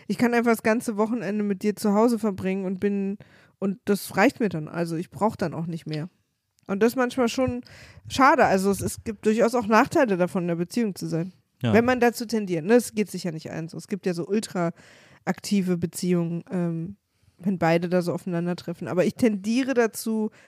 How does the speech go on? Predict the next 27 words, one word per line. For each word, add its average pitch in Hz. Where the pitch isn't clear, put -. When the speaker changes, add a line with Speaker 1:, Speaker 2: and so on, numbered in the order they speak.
Speaker 1:
wenn 202
man 208
mich 190
lässt 214
und 208
es 190
mir 196
erlaubt, 202
ich 170
nehme 208
in 202
Beziehungen 196
auch 170
immer 226
zu, 233
ähm, 190
und 208
werd 196
einfach 208
generell 202
so, 196
vor 190
allen 202
Dingen 220
in 208
den 202
Freizeiten, 190